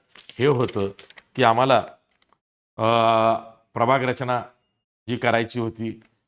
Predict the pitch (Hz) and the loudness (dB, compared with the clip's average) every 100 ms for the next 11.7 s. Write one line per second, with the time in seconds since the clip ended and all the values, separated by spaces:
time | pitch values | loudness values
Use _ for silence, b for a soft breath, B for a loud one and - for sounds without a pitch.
0 | _ _ _ 104 110 117 113 104 117 120 | _ _ _ -6 0 2 2 0 0 0
1 | 98 107 123 - 123 110 110 110 110 113 | 2 0 -2 -6 -8 -4 -4 -4 -6 -8
2 | 107 _ _ _ _ _ 113 120 120 - | -10 _ _ _ _ _ 4 4 2 -4
3 | 117 123 120 110 120 113 92 117 110 117 | -6 -6 -4 -4 -2 -2 -4 -6 0 0
4 | 110 98 110 92 98 104 95 - _ _ | 0 2 2 2 0 2 2 0 _ _
5 | _ _ _ _ _ _ _ 117 120 127 | _ _ _ _ _ _ _ 2 2 2
6 | - _ 104 107 135 123 113 110 110 117 | -6 _ -12 -4 -2 0 -2 -2 -4 -2
7 | 113 127 113 98 _ _ _ _ _ _ | -4 0 -2 -2 _ _ _ _ _ _
8 | 104 113 123 139 143 139 220 - _ - | -6 -2 2 2 2 0 -2 -6 _ 0
9 | 127 160 196 - _ _ _ _ _ _ | 0 0 -6 -12 _ _ _ _ _ _
10 | _ 120 117 143 131 113 117 113 113 107 | _ -4 -2 -4 -6 -4 -4 -2 -2 -2
11 | 107 101 95 101 98 92 | 2 2 2 0 0 -2